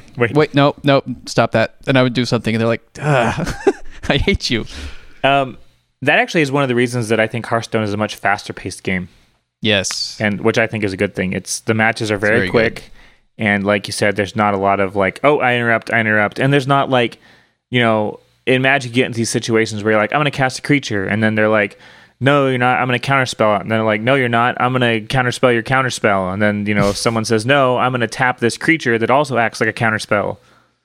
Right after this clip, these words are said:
Speaker 2: Yeah.
Speaker 1: And you get, like, this stacking interrupt stack that is complicated. You have to, like, resolve everything backwards and
Speaker 2: And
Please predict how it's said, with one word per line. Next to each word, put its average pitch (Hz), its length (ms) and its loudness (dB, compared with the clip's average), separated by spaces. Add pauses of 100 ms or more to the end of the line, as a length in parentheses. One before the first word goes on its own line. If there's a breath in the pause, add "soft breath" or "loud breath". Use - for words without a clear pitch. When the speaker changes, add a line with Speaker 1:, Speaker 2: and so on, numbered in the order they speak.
(100)
Speaker 2:
Yeah. 117 420 2
Speaker 1:
And 131 100 0
you 131 60 2
get, 139 120 4
like, 131 140 0
this - 140 -2
stacking 123 760 0
interrupt 113 520 0
stack - 600 -2
that 90 160 -2 (180)
is 104 140 -4
complicated. 107 480 -2
You 117 60 2
have 113 100 0
to, 120 80 2
like, 110 120 0
resolve 110 360 2
everything 104 340 -2
backwards 98 600 0
and 95 200 -6 (920 soft breath)
Speaker 2:
And 202 300 0